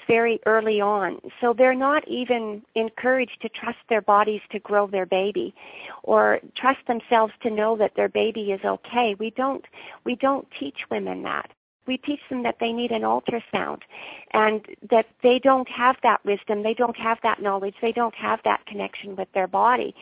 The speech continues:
That's what we're teaching them. But actually, they do have that connection. But because we're not teaching them about that and we're not encouraging them to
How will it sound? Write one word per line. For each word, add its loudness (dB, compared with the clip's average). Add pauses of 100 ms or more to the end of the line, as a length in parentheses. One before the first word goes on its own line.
(180)
That's 4
what 2
we're 0
teaching -8
them. -8 (380)
But 6
actually, 2
they 2
do -2
have -2
that -2
connection. -8 (800)
But 8
because 4 (100)
we're 0
not 0
teaching 0
them 2
about 4
that 2
and -2
we're -2
not 0
encouraging -2
them -4 (120)
to 0